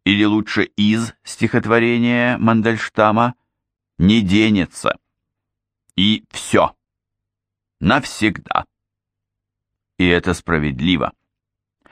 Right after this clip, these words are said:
Голос раскулаченных, выселенных,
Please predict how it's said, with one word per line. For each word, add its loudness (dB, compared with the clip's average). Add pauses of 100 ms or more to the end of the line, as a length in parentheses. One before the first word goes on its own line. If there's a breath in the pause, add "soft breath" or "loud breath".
(180 loud breath)
Голос 2
раскулаченных, -2 (540)
выселенных, -2